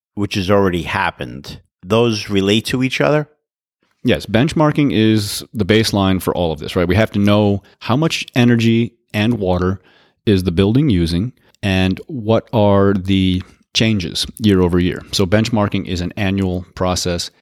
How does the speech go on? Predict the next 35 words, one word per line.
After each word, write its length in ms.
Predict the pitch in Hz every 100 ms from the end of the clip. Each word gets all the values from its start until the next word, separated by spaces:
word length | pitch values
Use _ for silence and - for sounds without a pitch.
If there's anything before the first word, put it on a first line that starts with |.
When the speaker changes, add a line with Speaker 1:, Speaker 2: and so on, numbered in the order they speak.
| _ -
Speaker 1:
And 160 | 104
when 160 | 104 117
did 160 | 113 107
that 220 | 104 -
start? 320 | - 69 - _ _ _ _ _
Speaker 2:
That 280 | 107 104 135
started 480 | - 131 127 117 117
in 460 | - 107 101 101 92
two 140 | - 127
thousand 400 | 117 113 107 101
nine, 240 | 95 95
two 160 | - 95
thousand 360 | 98 85 87
ten 320 | - 90 85 82
is 120 | 90
when 120 | 90
most 340 | 92 101 -
buildings 540 | - 92 90 87 90 - - 98
bege-, 320 | 95 95 107
had 160 | 104 92
to 40 |
begin 420 | 90 95 117 110
compliance. 520 | - 92 92 80 -
So 160 | - 95
for 280 | - - 110
each 300 | 127 139 -
year, 520 | - 107 104 82 85 101 - _ -
the 500 | 98 98 92 95 95 _ _
energy 420 | 117 123 131 135 123
is 140 | 107
measured 500 | 104 107 101 107 104
for 100 | 92
the 100 | 85
calendar 500 | - 107 120 120 113
year, 480 | 107 107 104 104